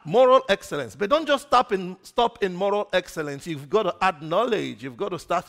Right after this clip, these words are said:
reading the Bible to understand this new God you've just signed up to,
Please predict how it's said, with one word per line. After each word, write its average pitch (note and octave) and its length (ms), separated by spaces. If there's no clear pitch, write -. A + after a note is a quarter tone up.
reading F#3 320
the B2+ 80
Bible C3 720
to D#3 160
understand G3 560
this F#3 180
new F#3 380
God D3+ 480
you've C#3 380
just - 340
signed F3 460
up C#3+ 240
to, F#2+ 180